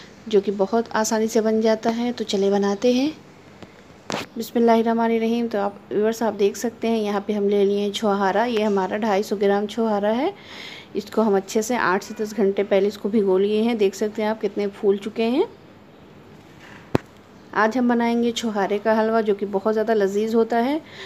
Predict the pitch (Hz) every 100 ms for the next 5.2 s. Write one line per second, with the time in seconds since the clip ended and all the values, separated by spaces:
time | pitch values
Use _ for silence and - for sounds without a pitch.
0 | - - 233 226 233 226 226 233 233 240
1 | 247 240 208 196 185 - 220 226 220 262
2 | 349 - - - - 196 196 208 214 202
3 | 208 208 294 339 - 190 - 269 370 403
4 | 226 - 196 202 202 208 208 196 202 220
5 | 240 392